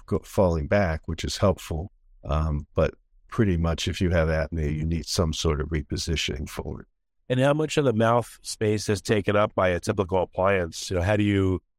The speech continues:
Speaker 2: where can the tongue go? Is it restricted in its movement? You know, how do you breathe properly?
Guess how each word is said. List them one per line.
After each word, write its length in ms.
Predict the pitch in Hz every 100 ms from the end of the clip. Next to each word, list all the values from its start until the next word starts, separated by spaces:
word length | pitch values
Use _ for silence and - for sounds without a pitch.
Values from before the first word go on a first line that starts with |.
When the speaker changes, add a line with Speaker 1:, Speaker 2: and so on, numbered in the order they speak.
| _ _ -
Speaker 2:
where 140 | 110
can 120 | 120
the 80 | 107
tongue 320 | 95 117 117
go? 380 | 104 104 104 101
Is 160 | 95 95
it 80 |
restricted 560 | 92 82 - 110 107 95
in 80 | 95
its 180 | 90 107
movement? 540 | 101 92 95 92 87
You 60 | 92
know, 100 | 85
how 120 | 98
do 60 |
you 80 | 98
breathe 380 | 85 95 98 92
properly? 200 | - 87